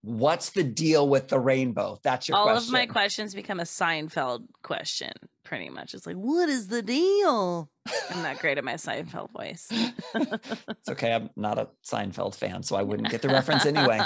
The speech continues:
Speaker 2: <laughs>
Speaker 1: All right. Well, I think you've start, sort of already done a little bit pre-assessment-y,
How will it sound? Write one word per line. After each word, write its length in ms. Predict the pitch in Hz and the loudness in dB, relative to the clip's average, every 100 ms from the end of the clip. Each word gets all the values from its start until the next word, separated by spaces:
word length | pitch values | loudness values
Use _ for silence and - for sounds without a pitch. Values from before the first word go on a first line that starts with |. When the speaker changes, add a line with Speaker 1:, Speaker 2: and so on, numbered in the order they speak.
| 208 - 190 - - - 202 | 0 -2 -2 -2 -6 -4 -8
Speaker 2:
<laughs> 800 | - - - _ _ - 214 - | -6 -10 -10 _ _ -20 -20 -4
Speaker 1:
All 100 | - | 2
right. 220 | 147 160 139 | 4 4 4
Well, 100 | 151 | 2
I 80 | |
think 240 | 160 226 220 | 2 0 -2
you've 240 | 226 - - _ | -6 -6 -14 _
start, 500 | - - 185 202 - | -10 -2 0 0 -2
sort 240 | - 185 214 | -4 2 4
of 240 | 180 135 | 4 2
already 320 | - 151 147 | 0 2 2
done 180 | 139 156 | 2 2
a 60 | 139 | 2
little 220 | 139 220 | -2 -2
bit 260 | 160 107 - | -2 -4 -4
pre-assessment-y, 1040 | - 123 113 - 104 - 107 101 85 107 | -8 -4 -4 -4 -6 -6 -10 -8 -8 -8